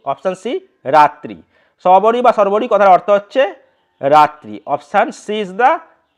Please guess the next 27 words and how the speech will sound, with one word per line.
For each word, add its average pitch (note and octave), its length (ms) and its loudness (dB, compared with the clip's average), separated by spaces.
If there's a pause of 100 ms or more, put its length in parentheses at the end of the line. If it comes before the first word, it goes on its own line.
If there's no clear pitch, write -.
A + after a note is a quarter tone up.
(140)
correct D#3 320 0
answer। F#2+ 340 -20 (1600)
তাহলে A3 380 4 (100)
এই A#3+ 220 2
ছিল G#3+ 240 -2 (640)
আজকের D#3 360 -4
সেটের G3 360 -4 (340)
বাংলা D3 380 0
কোশ্চেনগুলো। D#3 600 -10 (540)
তোমাদের F#3 420 -2 (200)
সমস্ত A3+ 500 -6 (500)
প্রিভিয়াস F#3+ 440 -2
ইয়ার F3 200 0
কোশ্চেনগুলো E3 520 -6
আমি E3+ 160 -4
অ্যানালাইসিস C#3+ 640 -10
করে C#3+ 160 -6
দিয়েছি D3 260 -10
কম্পালসারি C3 420 -10
পেপারের, B2+ 360 -10 (560)
এবং F#3+ 340 -4
বাকি D#3+ 260 2
পেপারগুলো E3+ 380 0
আল-, D#3+ 220 2
অ্যানালাইসিস D#3 420 -4
করে D3 160 -4
দিয়েছি। D#3 440 -8